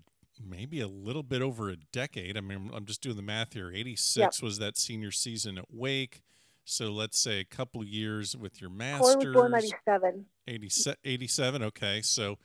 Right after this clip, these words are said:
Speaker 2: Corey was born in ninety-seven,
Speaker 1: Oh,
Speaker 2: and
Speaker 1: ninety-seven,
Speaker 2: Rachel in
Speaker 1: I'm sorry.
Speaker 2: two thousand one.
Speaker 1: Okay, ninety-seven, sorry. So, yeah, so, so, yeah, so it's really, I mean, these accomplishments really just a little over a decade. I mean, sixteen U S women's amateurs and nine women's opens and,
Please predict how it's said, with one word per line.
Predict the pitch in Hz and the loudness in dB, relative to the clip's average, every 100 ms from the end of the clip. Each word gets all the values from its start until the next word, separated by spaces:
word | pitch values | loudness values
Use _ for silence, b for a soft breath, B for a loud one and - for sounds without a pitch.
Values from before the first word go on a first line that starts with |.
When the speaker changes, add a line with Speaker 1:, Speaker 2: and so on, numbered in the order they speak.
| _ _ | _ _
Speaker 2:
Corey | - 294 | 12 12
was | 294 | 12
born | 285 254 | 12 12
in | 233 | 12
ninety-seven, | 233 233 - 208 180 | 10 8 4 6 8
Speaker 1:
Oh, | |
Speaker 2:
and | 135 | 8
Speaker 1:
ninety-seven, | 139 160 202 208 208 | 4 2 4 4 4
Speaker 2:
Rachel | 220 | 2
in | |
Speaker 1:
I'm | 214 | 2
sorry. | 208 208 | 6 6
Speaker 2:
two | |
thousand | 202 190 | 4 0
one. | 170 160 170 - | 0 -2 -4 -4
Speaker 1:
Okay, | 117 107 90 127 | -2 -2 -4 -6
ninety-seven, | 107 98 - 95 95 | -6 -4 -4 -4 -6
sorry. | 110 92 | -4 0
So, | - 127 110 | 0 2 0
yeah, | 123 127 107 | 0 0 2
so, | - 117 110 b b b b b b - | 2 2 -2 b b b b b b -2
so, | - 143 | 0 2
yeah, | 131 185 | 2 4
so | - 143 | 4 4
it's | 127 - | 2 -2
really, | 120 123 240 208 123 - | -2 -2 0 0 -2 -6
I | |
mean, | 123 110 | -6 -4
these | 147 214 - | -2 0 0
accomplishments | 127 - - 147 208 151 - 107 104 - | 0 -8 -4 -2 -2 -2 -4 -4 -4 -4
really | 110 156 202 127 120 120 | -2 -2 -2 -2 -4 -6
just | 143 135 123 | -4 -4 -4
a | |
little | 98 120 175 135 | -2 -2 2 4
over | 156 117 101 | 4 2 -4
a | |
decade. | 80 - 160 - 104 90 | -4 -4 -4 -4 -6 -4
I | 101 | -6
mean, | 107 98 | -6 -2
sixteen | - - 180 - - 156 123 | 2 2 2 -2 -2 -4 -4
U | 120 143 | -2 0
S | 135 - 135 | 0 0 -2
women's | 127 113 101 110 | -2 -2 -4 -4
amateurs | 135 156 139 127 107 | -4 -4 -2 -2 -2
and | 101 90 | -4 -6
nine | 104 131 151 131 117 | -8 -4 -4 -4 -4
women's | 120 110 104 123 | -4 -4 -2 0
opens | 147 156 135 107 98 107 | 2 0 -2 -4 -4 -4
and, | 95 | -4